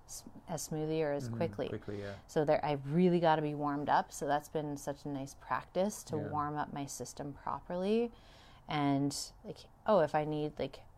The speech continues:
Speaker 1: pillows underneath my knees for my hips, like, then I do that. Like, how do I create more comfort? How do I
Speaker 2: Yeah.
Speaker 1: create more pleasure so that I can open even more? Sometimes I'll just stop touching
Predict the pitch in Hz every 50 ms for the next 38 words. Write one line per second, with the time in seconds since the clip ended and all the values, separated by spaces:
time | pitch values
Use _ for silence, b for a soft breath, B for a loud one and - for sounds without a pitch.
0 | - - - 170 165 165 165 160 160 160 165 165 165 165 165 165 160 - - 165
1 | 165 165 165 170 185 208 208 185 165 160 151 147 - - - 156 156 160 165 165
2 | - - 254 233 - - - - - - - - 156 160 170 175 170 202 220 220
3 | 233 196 131 123 143 143 - - - 147 160 170 175 165 - - - 165 160 -
4 | 165 156 151 - - - - 165 165 - - - - - - B B B B B
5 | B B 151 151 160 - 104 - 175 165 - 156 165 160 156 - - - 170 170
6 | 160 151 127 117 98 - - - 160 151 147 143 143 - - - - - - 165
7 | 165 165 165 160 160 - - - 147 147 - 147 143 - - 147 143 143 143 147
8 | 143 - 98 82 - - B B B B B B B B B B - 175 175 -
9 | 208 196 196 208 196 175 - - - - - - 170 175 170 175 - - - -
10 | - - - 156 170 160 - - - - - - - - - - - - 175 175
11 | - 196 175 170 170 165 160 160 170 180